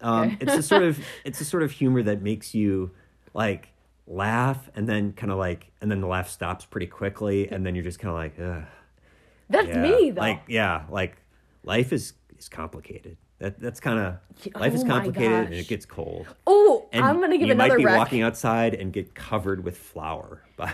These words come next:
Speaker 1: <laughs>
Speaker 2: I'm gonna give it another rec. This
Speaker 1: Okay,
Speaker 2: is a
Speaker 1: your
Speaker 2: kind
Speaker 1: second
Speaker 2: of a
Speaker 1: recommendation. Wow.
Speaker 2: <laughs> Yeah,
Speaker 1: All
Speaker 2: I'm
Speaker 1: right.
Speaker 2: gonna, this is a twenty-year episode.
Speaker 1: Mm.
Speaker 2: Um,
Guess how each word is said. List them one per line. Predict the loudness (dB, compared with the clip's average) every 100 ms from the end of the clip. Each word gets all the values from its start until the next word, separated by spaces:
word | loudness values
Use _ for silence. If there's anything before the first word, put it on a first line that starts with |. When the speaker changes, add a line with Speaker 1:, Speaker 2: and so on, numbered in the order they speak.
| -4
Speaker 1:
<laughs> | 2
Speaker 2:
I'm | 4
gonna | 4 2 0
give | -2 -2 0
it | 2 2
another | 2 2 2
rec. | 0 -2 -2
This | 0
Speaker 1:
Okay, | 0
Speaker 2:
is | 0
a |
Speaker 1:
your | -2
Speaker 2:
kind | -2 0
Speaker 1:
second | 2 0
Speaker 2:
of |
a | -4
Speaker 1:
recommendation. | -10 -10 -12 -16 -14
Wow. | -10 2
Speaker 2:
<laughs> |
Yeah, | 2 2 4
Speaker 1:
All | 2 4
Speaker 2:
I'm | 0
Speaker 1:
right. | 2
Speaker 2:
gonna, | 0 0 0 -4 -6 -4
this | 0
is | 0
a |
twenty-year | -2 -2 0 2 0 0 0
episode. | -2 -4 -6 -6 -6
Speaker 1:
Mm. | -4 -2 -4 -8 -4
Speaker 2:
Um, | 0 2 2 -2